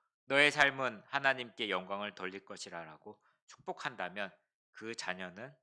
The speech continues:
자신의 삶에 대한 목표와 방향을 더 명확히 알 수 있다는 것입니다.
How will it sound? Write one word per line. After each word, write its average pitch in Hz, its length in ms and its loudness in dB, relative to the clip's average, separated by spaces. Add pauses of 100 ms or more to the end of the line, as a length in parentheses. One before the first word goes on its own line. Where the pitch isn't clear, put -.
(120)
자신의 107 520 0
삶에 104 400 -4
대한 98 460 -2
목표와 107 840 -8 (340)
방향을 104 540 2 (120)
더 104 220 -2
명확히 90 680 -6 (260)
알 87 140 -12
수 90 340 -14
있다는 92 480 -12
것입니다. 80 540 -20